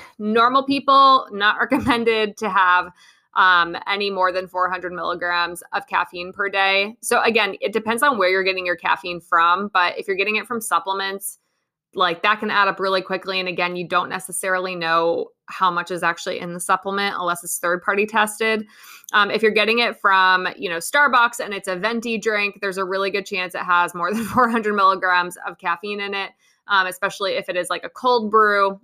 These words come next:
um, or an espresso based drink, as they tend to be a bit stronger, or a light roast. Um, a lot of people have a misconception about that, actually. Light roast is higher in caffeine because it's roasted for less time. Um, dark roast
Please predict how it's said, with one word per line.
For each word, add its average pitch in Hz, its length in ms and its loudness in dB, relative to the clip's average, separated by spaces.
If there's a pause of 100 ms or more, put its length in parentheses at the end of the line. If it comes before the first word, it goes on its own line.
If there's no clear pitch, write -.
(140)
um, 185 360 4
or 185 160 4
an 175 100 -4
espresso 180 480 -2
based 170 300 -4
drink, 175 280 -4
as 170 200 -6
they 165 120 -4
tend 175 220 -8
to 170 60 -6
be 165 160 -4
a 160 40 -2
bit - 200 -10
stronger, 196 640 2 (300)
or 190 260 4
a 185 120 -2
light 165 260 0
roast. 185 480 2
Um, 170 560 0 (520)
a 254 120 2
lot 294 160 4
of 466 80 -4
people 440 280 4
have 247 140 4
a 214 80 -4
misconception 214 560 -6
about 175 240 -4
that, 175 140 -2
actually. 175 380 -2
Light 214 280 0
roast 294 360 0 (120)
is 214 140 0
higher 196 320 2
in 202 120 -4
caffeine 185 520 -2
because 190 320 -6
it's 175 160 -12
roasted 170 420 -4
for 180 140 -4
less 165 260 -2
time. 170 400 0 (320)
Um, 185 360 4
dark 185 280 2
roast 233 460 0